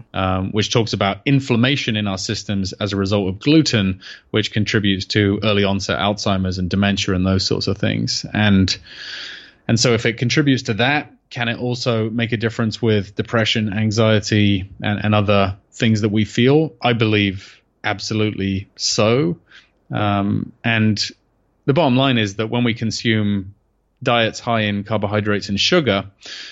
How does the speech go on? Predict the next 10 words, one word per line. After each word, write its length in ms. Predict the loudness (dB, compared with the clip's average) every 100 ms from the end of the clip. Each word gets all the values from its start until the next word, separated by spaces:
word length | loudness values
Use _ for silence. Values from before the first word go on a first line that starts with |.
| -16 -6
especially 460 | -2 0 0 0
refined 560 | 0 -4 0 0 2 0
sugar, 420 | -2 0 0 -2 -8 _ _
um, 520 | -2 0 0 -2 -6 -4
our 100 | -2
blood 240 | 2 2 0
sugar 220 | -2 0
levels 280 | 0 -2 -2
going 320 | 0 0 0
up 220 | -2 -4